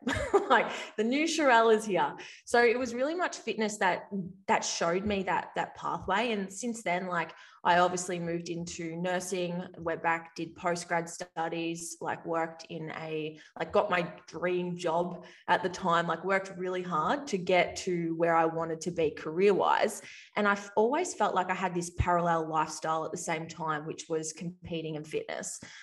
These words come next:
Like, even shift work and nursing does not correlate with what it takes to turn pro, um, as a, a W B F F pro, definitely. But I managed to do it.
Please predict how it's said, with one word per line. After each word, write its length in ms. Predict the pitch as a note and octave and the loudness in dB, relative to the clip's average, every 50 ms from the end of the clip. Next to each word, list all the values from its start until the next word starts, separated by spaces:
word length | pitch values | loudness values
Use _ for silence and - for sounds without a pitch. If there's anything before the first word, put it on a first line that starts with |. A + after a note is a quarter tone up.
| - - | -6 -2
Like, 300 | - - - - - - - - | -2 -2 -2 -4 -10 -14 -8 -4
even 300 | G3 G3 F3 F#3+ F3+ F3 | -2 0 0 0 0 0
shift 320 | - - G#3 F#3+ - - | -2 0 -2 -2 0 2
work 220 | F#3 E3 D#3 E3 F3+ | 2 2 2 0 -2
and 100 | E3+ E3 | -4 -2
nursing 420 | E3 D#3 D#3+ D#3+ - F3 D#3 - | -2 -2 -4 -4 -6 -8 -8 -6
does 220 | - D#3+ D#3 D#3+ | -6 -6 -6 -4
not 240 | F3 E3+ D#3+ - - | -2 -2 -2 -2 -2
correlate 640 | - - D3+ D3+ D#3 D#3 D#3 D3+ D3 D3+ C#3 - - | -6 -6 -4 -4 -4 -4 -2 -2 -2 -2 -4 -6 -6
with 220 | E3 E3 E3 - - | -6 -6 -6 -8 -8
what 160 | D#3+ D#3+ D3+ | -6 -4 -4
it 60 | C#3 - - - _ _ - | -4 -6 -8 -16 _ _ -12
takes 360 | - - D#3 D3 - - - - | -6 -6 -4 -4 -4 -6 -10 -12
to 100 | - - | -12 -12
turn 400 | F3 - - D#3 D#3 D#3 D3+ D3+ | -12 -8 -6 -6 -6 -6 -6 -8
pro, 400 | - - D#3+ C#3+ A2 G2+ G#2+ - - - - - - - - - | -6 -4 -2 0 0 0 -2 -4 -4 -10 -16 -18 -20 -12 -6 -2
um, 400 | E3 D#3+ D#3 D3+ D3 D3+ - - - | 0 2 2 0 -2 -4 -6 -4 0
as 220 | - D#3+ D#3 D#3 | 0 0 2 2
a, 380 | D#3+ D#3 D3+ C#3 B2 F#2+ - - | 2 2 2 2 0 -2 -2 -2
a 140 | - D3 E3 | 0 0 0
W 300 | E3+ F3 D#3+ D#3+ D#3 D3+ | 0 0 -2 -2 -2 -2
B 80 | D#3 D#3 | 0 0
F 200 | D3 D3+ D3 - | 0 -2 -2 -4
F 240 | C#3 C3 - - - | -4 -4 -6 -6 -8
pro, 320 | - F3 C#3+ C3+ A2+ F#2+ | -6 -4 -2 -2 -2 -4
definitely. 640 | F2 F2 - B2 - - D#3+ D3+ - - E2+ - F3 - | -6 -4 -4 -4 -4 -4 -6 -8 -8 -8 -8 -6 -2 0
But 80 | F#3 F3+ | 4 6
I 280 | E3+ E3 E3 D3+ - - - - - | 6 6 6 4 0 -4 -12 -12 -8
managed 500 | G3 F#3 F3+ E3+ E3+ F3 F3 F3 - - | -4 0 2 2 2 0 -2 -4 -4 -4
to 60 | F3+ | -4
do 260 | D3 D#3 D#3 D#3 E3+ | 0 2 2 4 6
it. 160 | A#3 F4+ F#4 | 6 6 4